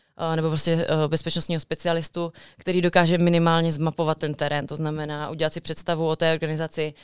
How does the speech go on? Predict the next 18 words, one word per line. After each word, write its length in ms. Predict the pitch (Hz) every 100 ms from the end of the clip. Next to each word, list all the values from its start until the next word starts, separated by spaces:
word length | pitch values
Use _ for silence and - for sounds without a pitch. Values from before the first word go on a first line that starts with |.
| -
jaké 100 | -
mají 140 | 160 156
informační 520 | 151 165 160 - 160
aktiva, 400 | - 160 151 151
jaké 200 | 151 160
mají, 140 | 151
prostě, 500 | 151 147 - 156 151 -
jakou 200 | 151 156
mají 160 | 147
infrastrukturu 760 | 160 175 170 180 - 170 165 156 - - _ -
a 80 | 156
tak 160 | 151
dále. 400 | 151 151 156 165 165 - _ _
Takže, 200 | 170 165
prostě, 240 | 170 151
zmapovat 420 | 165 156 165 156 160
ten 160 | 156
terén. 360 | 143 139 135